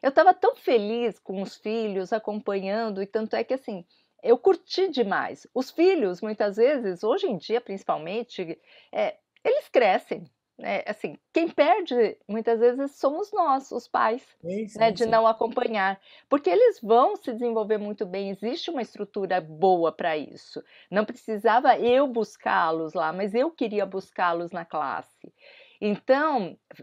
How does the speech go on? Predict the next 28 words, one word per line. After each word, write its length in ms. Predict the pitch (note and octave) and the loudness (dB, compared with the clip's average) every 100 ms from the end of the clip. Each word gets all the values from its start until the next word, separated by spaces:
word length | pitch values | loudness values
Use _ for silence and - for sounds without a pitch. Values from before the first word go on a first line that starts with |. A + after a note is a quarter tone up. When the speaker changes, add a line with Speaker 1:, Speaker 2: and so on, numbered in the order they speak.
| - | -2
Speaker 1:
é... 460 | G3+ F#3+ F#3 F3+ - | 2 4 2 0 -2
e 80 | A#3+ | -8
tive 420 | - - D4 F4+ | -4 -4 -2 2
condições 640 | C4+ A#3+ G#3+ - G#3 F#3 | 4 4 0 -4 -4 -4
de 100 | F3+ | -8
fazer 440 | - F#3+ F3+ F#3 D#3 | -6 -6 -4 -4 -6
isso. 360 | - - - - | -10 -20 -18 -4
Speaker 2:
Isso, 280 | G#3+ A3 B3 | -2 -2 -4
e 200 | F#3 G3 | 0 0
isso 180 | G3+ A3 | 2 4
é 40 | |
outro 240 | A3 G#3 - | 4 2 0
ponto. 560 | E3+ C3 A2+ - G2 _ | 0 0 -4 -12 -18 _
Primeiro, 680 | D#3+ F#3+ F#3+ F3+ A#2+ G2+ - _ _ | -2 2 6 6 4 0 -10 _ _
você 160 | - | -10
continua 400 | C3+ E3 E3 D#3+ | -4 -4 -4 -6
casada? 680 | D3+ D3 C#3 D3 F3+ G3+ - _ _ _ - | -4 -4 -2 -2 -4 -8 -14 _ _ _ -4
Speaker 1:
Continuo. 600 | F#3 - G#3+ E3 C3 - _ _ _ _ _ _ | -4 -2 -6 -6 -8 -16 _ _ _ _ _ _
Speaker 2:
E, 300 | E3 G#3 F#3 | -4 -2 0
e 20 | D#3 | 0
vocês 320 | - F#3 F3 | 2 0 0
tinham 340 | - G#3+ B3 | -2 2 2
como, 240 | - G#3 G3 | 2 -2 -4
vocês 240 | C#3+ F3 | -6 -6
tiveram 400 | - D#3 G#3+ B3+ | -4 -2 -2 -2
comunicação 880 | G3 G3+ F#3 F3 E3+ D3 - F3 A3+ | -4 -4 -4 -4 -4 -4 -2 -2 -2
nesse 240 | G3+ - D#3+ | -2 -4 -4
momento? 760 | D#3 D3 E3+ B3+ C4 C#3 - | -2 0 0 0 -4 -8 -8